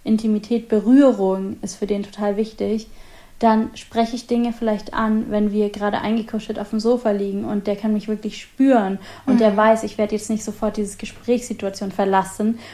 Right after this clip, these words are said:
Speaker 1: und er bekommt Sicherheit, weil ich, während ich vielleicht was sag, was schwer auszusprechen ist oder für ihn schwer zu hören ist, vielleicht seinen Rücken streiche oder
Speaker 2: Mhm.
Speaker 1: seine Hand halte.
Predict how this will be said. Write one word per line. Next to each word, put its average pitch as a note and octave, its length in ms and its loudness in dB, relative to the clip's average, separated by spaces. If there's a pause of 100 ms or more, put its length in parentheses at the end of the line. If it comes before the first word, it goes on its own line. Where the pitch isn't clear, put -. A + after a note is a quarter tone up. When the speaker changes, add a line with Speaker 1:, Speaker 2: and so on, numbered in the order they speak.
(100)
Speaker 1:
und G#3+ 100 2
er A3 60 6
bekommt B3+ 460 2
Sicherheit, A3 560 0
weil G#3+ 260 2
ich, G#3 160 -6
während B3+ 220 0
ich A#3 100 -6
vielleicht G#3 260 -4
was G3+ 180 -6
sag, A3 200 -4
was F#3+ 180 -8
schwer C4+ 280 0
auszusprechen A3 680 -4
ist C4+ 280 -2
oder G#3 200 0 (280)
für B3 100 -6
ihn A3+ 160 2
schwer A#3 300 6
zu A3+ 140 0
hören A#3+ 280 2
ist, A3+ 220 -2
vielleicht G#3 240 0
seinen G#3+ 160 -2
Rücken A#3+ 320 2
streiche F#3+ 800 -4
oder G#3+ 280 6
Speaker 2:
Mhm. A3 100 2 (140)
Speaker 1:
seine A3 320 4
Hand B3 300 2
halte. F3+ 500 -2